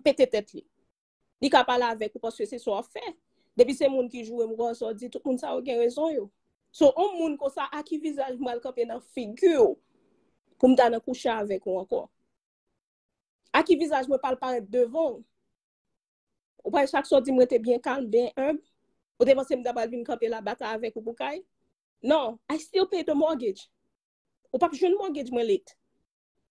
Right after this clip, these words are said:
It's up to date. Chak premye. Mwen fè sa. Mwen kanpe mwen peye l. Pandan se tan moun la ka w ap di men sa pou fè. Yo parèt, yo mete dezin, yo kèlke lò swa, ki te se eks mari m ki ta fè maji, yo fè maji, yo fè maji nan bouda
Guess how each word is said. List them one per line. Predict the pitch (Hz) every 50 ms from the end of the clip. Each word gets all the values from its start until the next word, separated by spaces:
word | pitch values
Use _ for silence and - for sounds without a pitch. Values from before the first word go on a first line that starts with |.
| _
It's | - 254 - -
up | 226 - - -
to | 269 202
date. | 262 539 - - _ - - - _ _ _ _ _ _ _ _ _ _ _ _ _ _ _ _ _ -
Chak | - - 294 277 - _
premye. | 311 285 254 226 202 175 - - _ _ _ _ _ _ _ _ _ _ _ _ _ _ _ -
Mwen | 208 240 240
fè | - 262 254 254
sa. | - 233 190 - - _ _ _ -
Mwen | 214 208
kanpe | 247 233 254 247
mwen | 233 220 220 -
peye | 214 214 233 240 196 -
l. | - _ _ _ _ _ _ _ _ _ _ _ _ _ _ _ _ _ _ _
Pandan | - 233 233 240 240
se | 262 233
tan | - 226 214
moun | 220 226
la | 226 220 -
ka | 233 208
w | 240 254
ap | 220
di | 202 233 240
men | 220 226
sa | - 220 190 196
pou | 208 202 208
fè. | - 214 - - _ _ _ _ _ _ _ _ _ _ _ _ _ _ _ -
Yo | 240 233
parèt, | 254 254 247 247 226 226
yo | 226 233 220
mete | 240 226 - 254 226
dezin, | 196 233 226 226 214 254 247 233
yo | 220 220
kèlke | - 254 262 254 277 277
lò | 294 277
swa, | - 277 254 247 - _ _ _ _ _ -
ki | 311 320 -
te | - 320 294
se | - 320 285 - -
eks | 269 262 - 294
mari | 277 269 269 277
m | 269 240
ki | 277 254
ta | 277 262
fè | 262 - 269 254
maji, | 262 254 254 254 285 262
yo | 254 254 -
fè | 254 247
maji, | 254 247 247 262 285 262
yo | 254 247 254
fè | 254 233
maji | 226 226 240 240 226
nan | 226 226 214
bouda | 214 226 202 226 233 226